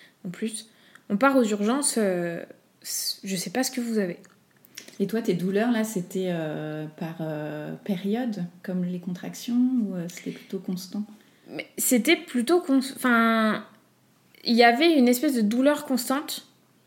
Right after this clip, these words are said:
Speaker 1: et des pics,
Speaker 2: Ouais.
Speaker 1: comme, euh, les contractions. Maintenant, je sais ce que c'est.
Speaker 2: Ouais.
Speaker 1: Mais, euh,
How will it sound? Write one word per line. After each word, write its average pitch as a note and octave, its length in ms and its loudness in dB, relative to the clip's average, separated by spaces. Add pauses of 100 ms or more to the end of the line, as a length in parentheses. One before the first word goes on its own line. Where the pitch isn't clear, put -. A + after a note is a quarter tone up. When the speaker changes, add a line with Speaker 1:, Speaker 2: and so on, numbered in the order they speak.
(260)
Speaker 1:
et C#4 360 6
des A#3 200 4
pics, - 460 -2 (120)
Speaker 2:
Ouais. F3 120 -4 (400)
Speaker 1:
comme, A3 260 2
euh, G3+ 160 4
les G3 200 2
contractions. G3 540 -4 (600)
Maintenant, G3+ 240 0
je G#3 80 -6
sais G#3 100 -2
ce - 100 -6
que - 120 -2
c'est. C4+ 140 4
Speaker 2:
Ouais. G3+ 420 -4 (540)
Speaker 1:
Mais, C#4 540 6
euh, A3 840 6